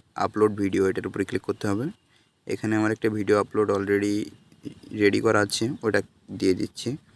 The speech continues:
ভিডিওর উপরে ক্লিক করার পরে এরকম একটা ইন্টারফেস আপনার সামনে শো করবে। এখানে নেক্সট অপশনে ক্লিক করবেন। এরকম কিছুক্ষণ লোডিং নেওয়ার পরে ভিডিওটা এরকমভাবে আসবে। এখানে টাইটেল আপনি যে কোনো কিছু দিতে পারেন,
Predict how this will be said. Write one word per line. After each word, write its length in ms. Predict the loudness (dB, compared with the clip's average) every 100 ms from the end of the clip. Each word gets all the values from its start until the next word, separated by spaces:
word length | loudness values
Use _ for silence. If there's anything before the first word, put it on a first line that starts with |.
| _ -6
ভিডিওর 360 | -2 2 6 6
উপরে 220 | 4 -2
ক্লিক 220 | -2 -2
করার 240 | 6 8 8
পরে 300 | 8 8 8
এরকম 280 | 6 4 0
একটা 180 | 0
ইন্টারফেস 380 | 0 0 0 2
আপনার 200 | 2 0
সামনে 220 | 2 0
শো 220 | 2 2 6
করবে। 280 | 6 4
এখানে 220 | 4 4 4
নেক্সট 340 | 2 0 -2
অপশনে 280 | -2 -2 -4
ক্লিক 180 | -4 -2
করবেন। 400 | 0 0 0 -4 _ _ _ _ _ _ _ _ -8
এরকম 320 | -4 -2 -2
কিছুক্ষণ 400 | -2 -4 -4 0 4
লোডিং 320 | 6 6 6
নেওয়ার 220 | 4 0
পরে 360 | 0 -2 -2 -4 _ _ _ _ -8
ভিডিওটা 540 | -4 4 6 6 4 2
এরকমভাবে 600 | 2 0 0 -2 0 0
আসবে। 220 | 0 -2 -8 _
এখানে 220 | -6 -4 0
টাইটেল 420 | 4 6 6 2
আপনি 220 | 2 0
যে 180 | 2 0
কোনো 180 | 2 -2
কিছু 180 | -4
দিতে 260 | -4 2 4
পারেন, 260 | 4 0